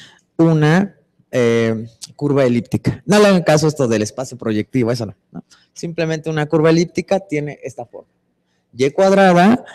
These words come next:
es igual a x cúbica más a x cuadrada más b x más c. Esto. Obviamente, A, B y C son números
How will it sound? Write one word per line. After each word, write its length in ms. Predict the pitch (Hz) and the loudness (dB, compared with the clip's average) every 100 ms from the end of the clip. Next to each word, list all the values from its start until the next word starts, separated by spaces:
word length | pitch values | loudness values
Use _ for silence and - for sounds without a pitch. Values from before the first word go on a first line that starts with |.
| - - _ | -20 -20 _
es 180 | - 127 | -6 -2
igual 320 | 143 135 131 | 0 2 2
a 120 | 127 147 | 2 2
x 260 | 160 185 | 0 -4
cúbica 580 | - 185 190 185 196 214 | 0 0 0 0 0 0
más 340 | - 131 127 | -2 -6 -4
a 120 | 147 143 | 0 -2
x 240 | 143 143 | -2 -8
cuadrada 480 | - 131 139 151 151 | -2 0 0 0 -2
más 300 | 123 117 120 | -4 -4 -2
b 160 | 135 | -2
x 200 | 135 135 | -4 -6
más 180 | 117 110 | -8 -8
c. 160 | - - _ _ _ - | -10 -16 _ _ _ -20
Esto. 300 | 127 - - _ _ _ _ _ - _ _ | -18 -18 -20 _ _ _ _ _ -20 _ _
Obviamente, 840 | 143 139 147 147 135 123 170 208 - - | 0 2 4 2 0 0 0 0 -8 -4
A, 320 | 127 135 143 | 0 0 0
B 220 | 131 131 127 | 0 2 2
y 80 | |
C 460 | 131 - 196 240 - | 0 0 -2 -2 -14
son 440 | - 139 139 190 185 _ - | -12 -6 -6 -6 -12 _ -12
números 720 | 147 165 170 233 - - | -6 -4 -2 -4 -6 -16